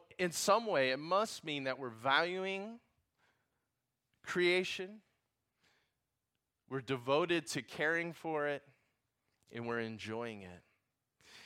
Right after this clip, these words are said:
Every kingdom has subjects, a people.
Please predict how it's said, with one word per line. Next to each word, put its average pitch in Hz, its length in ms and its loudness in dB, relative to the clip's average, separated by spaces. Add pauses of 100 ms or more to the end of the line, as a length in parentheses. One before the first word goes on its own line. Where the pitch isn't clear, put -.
(280)
Every 160 760 4 (600)
kingdom 135 440 -4
has 123 280 -6
subjects, - 1120 -6 (500)
a 120 80 -6
people. 107 640 -10